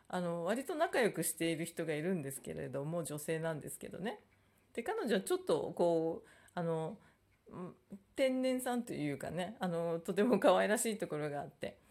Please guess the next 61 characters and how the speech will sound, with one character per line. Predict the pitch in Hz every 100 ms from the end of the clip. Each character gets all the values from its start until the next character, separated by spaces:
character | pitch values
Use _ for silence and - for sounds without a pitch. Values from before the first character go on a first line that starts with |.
| - _ - _ _
で、 | 226 233
な | 254
ん |
か、 | 240 190 - - _
ビ | 196 359
ッ | -
コ | - 269
を | 214
引 | 208
い | 190
て | 196
歩 | 185 220
い | 190
て | 165
る | 139
ん |
で | 143
す | -
ね。 | 165
あ、 |
ビ | 165
ッ | 208
コ | 269
っ |
て | 254 170
い |
う | 165
言 | 165 202
葉、 | 196 214 208 190
あ | -
れ | 185
で | 190 202
す |
か | - 143
ね、 | 156
差 | 180
別 | 202 208
用 | 214
語 | 175
に |
な | 143
っ |
ち | 139
ゃ |
う | -
ん |
で | -
す |
か | -
ね。 | - 165 - - -
ち |
ょ | 330
っ |
と | -
足 | 226 - 269
を |
引 | 262
き | 226 180
ず | 185
っ |
て | 185 196 -